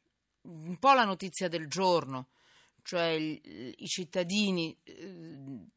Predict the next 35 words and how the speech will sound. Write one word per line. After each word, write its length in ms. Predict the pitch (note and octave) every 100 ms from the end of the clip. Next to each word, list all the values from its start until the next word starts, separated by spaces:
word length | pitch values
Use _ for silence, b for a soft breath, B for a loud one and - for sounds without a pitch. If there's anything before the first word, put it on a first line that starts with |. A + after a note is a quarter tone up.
| _ -
che 140 | F3+
si, 320 | - F#3 E3 _ - B B -
che 100 | F3+
fanno 340 | - A#3+ A3+
di 160 | G#3 F#3
tutto 300 | C#4 - A3+
per 160 | A#3+
restare, 800 | G#3 G#3+ - C4+ C4+ C#4+ C#4 C4
e 220 | - F3 E3
gli 240 | D#3+ D#3
sfollati, 640 | - E3+ E3+ G3 F#3 -
che 100 | - -
si 160 | - -
parla 220 | D3 C#3+
di 100 | C#3+
oltre 280 | D#3+ C#3+ C3+
trentamila, 920 | D3 D3 C3+ C#3 C#3+ D#3 C#3 B2 A#2 - b b b b _
eh, 180 | D3+ D3 C3+
sfollati, 720 | - D3 D#3 F#3 F3+ D#3+ C3
si, 280 | - C#3 C#3
si 180 | - C3+
parla 400 | D3+ D3+ D3+ D3+
di 60 |
un 100 | D3+
abbess-, 400 | D3 C#3 C#3+ -
un 260 | E3+ D#3+ D3+
abbassamento 640 | C#3+ D3 - D#3 D#3 D3+
del 200 | C#3+ D3
suolo 500 | C#3 - F3 E3+ D#3+
intorno 400 | D#3 C#3+ E3 D#3
al 80 | D3+
terremoto 320 | D3+ D3 E3
di 60 | D#3+
venticinque 540 | D3+ C#3+ - E3 E3
centimetri. 720 | D#3 D#3 D3 B3 G3+ B2 -